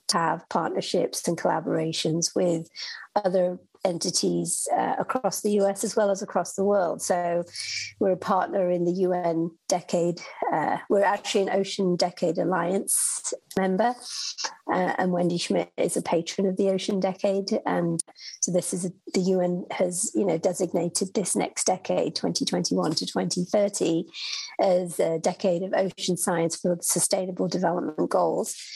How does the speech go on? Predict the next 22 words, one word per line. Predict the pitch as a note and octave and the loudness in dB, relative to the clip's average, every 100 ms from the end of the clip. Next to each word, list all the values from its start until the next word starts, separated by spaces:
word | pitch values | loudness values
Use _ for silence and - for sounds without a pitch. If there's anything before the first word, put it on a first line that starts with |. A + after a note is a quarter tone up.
| - - - - - | -8 -8 -10 -14 0
So | - F#3+ | 2 4
we're | F#3 | 2
a | |
partner | F#3 A3 A3 G3 F#3+ | 2 0 0 0 2
there. | G3 F#3+ F#3 F#3 | 2 4 4 4
We're | F3 | 2
a | F3 | -2
partner | - G3+ G3+ - G#3 | 0 0 0 -2 0
with | F#3+ F#3+ F#3 | 2 0 0
Seabird | - - G#3 G#3+ G3 | -2 -2 0 -2 -2
twenty | - G3 - | -2 0 0
thirty. | F3+ A3 G#3 G3 - G#3+ G3 F#3+ F#3+ G#3+ | 2 2 2 2 0 2 2 4 2 0
Um, | G3+ G3 G3 F3+ - - - _ _ _ _ - | -2 -4 -2 -4 -6 -16 -18 _ _ _ _ 0
so | |
we | A3 | 2
have | G#3+ | 2
a | |
number | G#3+ G#3 F3 | 2 0 0
of | F#3 | -2
partnerships | - - D#3 E3 - - - G#3+ | 0 0 0 -2 -2 -2 -2 0
and, | E3 F3+ - - | 0 0 -2 -2
uh, | G3+ F#3 | 0 0